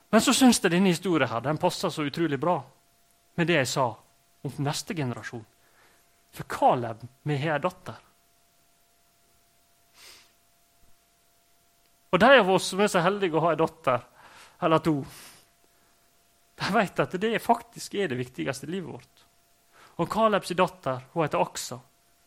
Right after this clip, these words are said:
Hun var utrolig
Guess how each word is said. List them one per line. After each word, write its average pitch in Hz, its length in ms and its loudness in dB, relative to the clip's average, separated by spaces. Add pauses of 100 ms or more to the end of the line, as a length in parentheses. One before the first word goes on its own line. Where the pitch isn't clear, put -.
(1200)
Hun 208 240 0 (300)
var 175 260 4 (160)
utrolig 180 760 -4